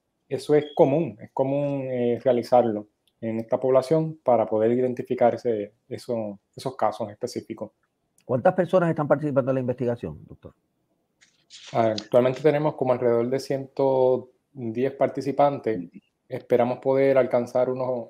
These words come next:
Speaker 1: unos adicionales durante esta próxima semana, ¿verdad? Para poder tener una muestra más amplia, eh, y conocer más acerca de la población de jóvenes adultos.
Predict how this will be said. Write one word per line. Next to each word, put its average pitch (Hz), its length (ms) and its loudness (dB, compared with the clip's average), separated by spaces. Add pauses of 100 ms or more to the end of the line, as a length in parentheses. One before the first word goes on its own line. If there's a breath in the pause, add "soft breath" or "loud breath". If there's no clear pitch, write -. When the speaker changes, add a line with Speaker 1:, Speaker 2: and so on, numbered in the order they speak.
Speaker 1:
unos 127 240 -6
adicionales 131 520 0
durante 120 280 0
esta 127 180 -4
próxima 135 380 -4
semana, 131 400 -2
¿verdad? 123 260 -2
Para 117 180 -2
poder 110 280 -4
tener 120 260 -4
una 120 160 -4
muestra 120 340 -4
más 120 180 -4
amplia, 117 440 -4 (560)
eh, 110 480 -2
y 117 80 -10
conocer 117 340 0
más 147 140 0
acerca 135 300 0
de 131 60 4
la 127 100 2
población 131 280 0
de 131 80 -2
jóvenes 117 240 0
adultos. 110 420 -4